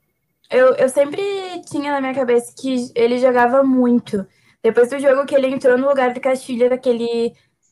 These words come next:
no primeiro jogo de ida, né, da semifinal do Gauchão contra o Inter, eu falei, "Cara, olho nesse guri, ele é bom, ele é bom."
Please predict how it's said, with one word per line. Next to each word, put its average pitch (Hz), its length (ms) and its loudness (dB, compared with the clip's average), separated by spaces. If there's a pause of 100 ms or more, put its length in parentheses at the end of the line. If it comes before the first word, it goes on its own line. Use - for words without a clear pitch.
no 233 100 0
primeiro 247 380 4
jogo 254 360 2
de 220 260 -8
ida, 247 320 -4
né, 233 300 0
da 240 120 2
semifinal 240 560 0
do 240 120 -2
Gauchão 240 580 0
contra 247 320 -2
o 277 40 -6
Inter, 254 560 -2 (400)
eu 233 140 2
falei, 240 280 2 (100)
"Cara, 254 360 2
olho 240 180 4
nesse 247 260 -4
guri, 262 500 -6 (180)
ele 220 180 -2
é 226 100 0
bom, 226 460 2 (420)
ele 214 140 2
é 233 60 4
bom." 226 300 2